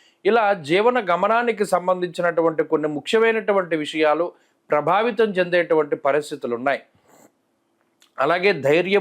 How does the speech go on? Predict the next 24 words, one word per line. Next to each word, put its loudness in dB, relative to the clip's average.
బుద్ధిర్ 0
వీర్య 2
బుద్ధిర్ 0
రిపునా 0
సహా 2
సదా 2
శుభం -2
అన్నారు. -2
ఇక్కడ -2
అటు 2
రాహువు 4
కానీ 0
బుధుడు 0
కానీ 0
షష్ఠభావమందు 0
కలిసి -4
ఉండడం, 2
న్యాయస్థానాలకి 0
సంబంధించినటువంటి 0
విషయాలు, 2
బ్యాంకు 0
లావాదేవీలు, 2
అలాగే 2
ఫైనాన్షియల్ 0